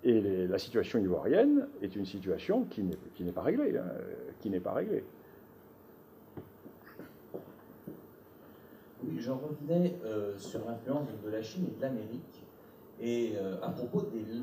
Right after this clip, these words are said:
Speaker 2: des, de, du recul donc, de la politique française africaine. Mais qu'en est-il de la langue française, où on entend dire notamment qu'au Rwanda, il veut maintenant, me semble-t-il, euh, comment il s'appelle, le président
Speaker 1: Kagame.
Speaker 2: Voilà, Kagame,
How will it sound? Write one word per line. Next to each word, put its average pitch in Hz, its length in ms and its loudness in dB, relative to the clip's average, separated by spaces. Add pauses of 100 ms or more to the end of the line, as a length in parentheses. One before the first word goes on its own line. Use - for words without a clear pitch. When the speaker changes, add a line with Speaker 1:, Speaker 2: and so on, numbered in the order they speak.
(120)
Speaker 2:
des, 113 140 -2
de, 117 80 -4
du 98 560 -8
recul 143 400 4
donc, 113 160 -4
de 107 60 -4
la 104 80 -2
politique - 380 -8
française 117 360 -6
africaine. 104 540 -4 (720)
Mais 117 100 0
qu'en 185 220 2
est-il - 300 0
de 127 100 0
la 120 100 4
langue 156 220 0
française, 160 680 -2 (100)
où 120 100 -2
on 120 80 -2
entend 135 280 -2
dire 135 280 -2
notamment 123 360 -2
qu'au 113 160 -4
Rwanda, 120 640 0 (480)
il 117 80 -8
veut 127 120 -2
maintenant, 131 600 2 (140)
me - 80 -6
semble-t-il, 117 640 -6
euh, 107 60 -4 (180)
comment 107 200 -12
il 185 60 -2
s'appelle, - 280 0 (140)
le - 140 -12
président - 220 -10
Speaker 1:
Kagame. 120 420 8 (100)
Speaker 2:
Voilà, 113 200 2
Kagame, 113 540 0